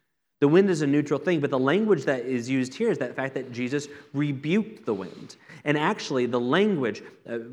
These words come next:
i-, in the Greek here for Jesus' interaction with nature very much parallels his interaction with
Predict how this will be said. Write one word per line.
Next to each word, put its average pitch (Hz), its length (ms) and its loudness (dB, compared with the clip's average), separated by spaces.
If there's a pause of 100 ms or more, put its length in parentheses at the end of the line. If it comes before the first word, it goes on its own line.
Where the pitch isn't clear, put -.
(200)
i-, 165 220 -8
in 214 200 6
the 226 100 4
Greek 139 360 2
here 101 380 -6 (180)
for 180 400 4
Jesus' 165 440 0
interaction 180 800 0 (200)
with 139 200 -2
nature 127 640 -2 (760)
very 160 380 2
much 165 280 -2
parallels 135 600 0
his 117 80 -10
interaction 123 680 -4 (240)
with 131 320 0